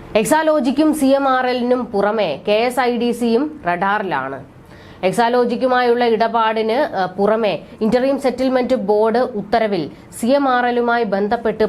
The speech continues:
പറയുന്ന ഇടപാടുകളിലെല്ലാം അന്വേഷണം ഉണ്ടാകുമെന്നാണ് സൂചന. സി എം ആർ എൽ ആർക്കൊക്കെ പണം, എന്തിനൊക്കെ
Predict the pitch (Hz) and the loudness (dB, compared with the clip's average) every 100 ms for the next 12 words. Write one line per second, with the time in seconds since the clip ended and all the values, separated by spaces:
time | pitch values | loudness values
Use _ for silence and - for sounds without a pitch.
0 | 214 185 196 208 214 254 - 202 196 208 | 0 0 0 2 2 0 -2 -2 0 0
1 | 220 214 214 220 214 185 202 202 147 143 | 0 0 2 2 2 2 2 0 -2 -4
2 | 165 190 208 208 226 226 247 214 240 254 | 0 2 2 0 0 -2 0 0 2 0
3 | 240 220 208 185 156 95 - 180 165 143 | 0 0 0 0 -2 -6 -4 -4 -2 -4
4 | 131 - - - - - - - 269 277 | -6 -12 -20 -18 -18 -18 -14 -2 2 2
5 | 302 294 277 277 - 208 214 240 254 254 | 2 2 0 0 0 0 0 0 -2 -2
6 | 254 208 202 180 - 190 208 247 240 240 | -2 0 0 -2 -2 0 0 2 0 0